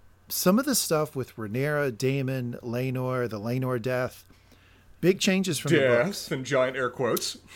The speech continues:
Speaker 1: Big changes from the books. So really, really fascinating. But here's what I liked about the se-, the episode is it basically was, like, four scenes or something. Um, but the, the, the pacing,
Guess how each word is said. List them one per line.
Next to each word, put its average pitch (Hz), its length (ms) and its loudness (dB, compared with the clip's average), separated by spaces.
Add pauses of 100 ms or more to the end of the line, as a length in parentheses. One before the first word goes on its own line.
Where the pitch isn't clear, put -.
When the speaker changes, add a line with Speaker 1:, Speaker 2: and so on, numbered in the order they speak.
(420)
Speaker 1:
Big 196 180 4
changes 226 360 2
from 180 200 -2
the 160 80 -6
books. 143 340 -4
So 127 260 -2
really, 156 600 0 (280)
really 180 280 -2
fascinating. 143 580 0
But 117 120 -6
here's 247 240 0
what 254 100 8
I 214 40 8
liked 160 240 4
about 113 240 0
the 110 80 -8
se-, 110 380 -4
the 123 220 -4
episode 113 500 -6
is 110 400 -6 (920)
it 135 100 -4
basically 170 420 4
was, 123 180 -2
like, 110 220 -6
four 120 380 -4
scenes 101 680 -6
or 110 100 -12
something. 98 360 -10 (640)
Um, 113 480 -4 (800)
but 147 260 2
the, 135 160 0 (340)
the, 120 360 -4 (180)
the - 80 -8
pacing, 147 800 -2